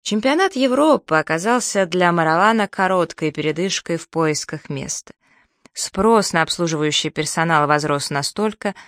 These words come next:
что даже сомнительные рекомендации из Хувиллера не являлись препятствием к заключению контракта.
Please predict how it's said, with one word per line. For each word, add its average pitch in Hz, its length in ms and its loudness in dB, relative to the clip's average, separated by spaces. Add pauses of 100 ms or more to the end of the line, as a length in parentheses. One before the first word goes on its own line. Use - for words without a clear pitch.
(540)
что - 340 -2
даже 277 300 2
сомнительные 226 760 2
рекомендации 170 960 0
из 160 140 -4
Хувиллера 220 720 0 (460)
не 226 120 2
являлись 180 400 2
препятствием 185 760 0 (280)
к 180 80 -4
заключению 160 720 -2
контракта. - 680 -8